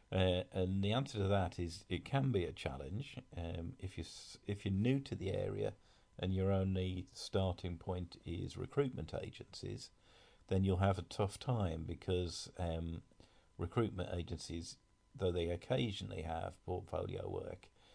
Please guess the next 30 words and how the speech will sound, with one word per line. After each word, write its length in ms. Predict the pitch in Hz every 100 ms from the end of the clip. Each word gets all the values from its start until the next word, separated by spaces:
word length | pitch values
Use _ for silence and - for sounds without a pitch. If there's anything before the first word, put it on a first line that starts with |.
| - -
it's 220 | - 87 98
not 260 | 101 95
really 240 | 92 87 82
their 240 | 80 80
bag. 560 | - 92 80 - 80 - _ - - _ 82
Um, 420 | 78 78 78 82 - 92
there's 160 | 82
less 240 | 98 90 -
hours 400 | 76 78 80 80
involved, 640 | 80 82 85 85 87 87
so 200 | - 85
there's 180 | 82 -
less 200 | 82 80
profit 520 | - 107 - - - - - - - -
in, 200 | - 87 - -
for 240 | 95 85
them, 380 | - 90 95 87 -
um, 380 | - 87 90 - - - 101 -
but 140 | - - - -
still 320 | - 110 87
the 120 | 78
same 300 | - - 92
amount 260 | 85 85 -
of 140 | 87
effort 240 | 85 - -
required 460 | 82 - 80 76 -
to, 100 | 76 - -
to 100 | -
place 360 | - 107 98 -
somebody. 540 | 92 90 - -